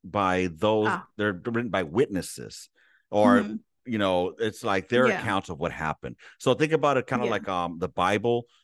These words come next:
Speaker 1: and the accounts of the apostles about what happened with Jesus. And that's why you have, like, different, um, stories about what happened to the crucifixion.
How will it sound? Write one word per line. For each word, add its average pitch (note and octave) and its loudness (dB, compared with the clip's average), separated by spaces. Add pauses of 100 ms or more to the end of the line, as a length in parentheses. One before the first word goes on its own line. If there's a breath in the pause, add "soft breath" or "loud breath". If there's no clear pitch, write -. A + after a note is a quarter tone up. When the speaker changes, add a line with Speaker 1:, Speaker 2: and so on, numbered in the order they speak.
(160)
Speaker 1:
and F#2+ -4
the F2+ -2
accounts G#2 -4
of G2 -8
the F2+ -4
apostles G2 -4
about F2 -4
what F2 -4
happened F#2+ -4
with D#2+ -4
Jesus. D2 -8 (260 soft breath)
And F2 -16
that's G#2 -2
why A2 0
you F#2+ -2
have, F#2+ -2
like, E2+ -4
different, G2 -6
um, D#2 -6
stories F#2+ -4
about D#2+ -4
what E2+ -4
happened F2+ -6
to E2+ -6
the D#2+ -6
crucifixion. - -8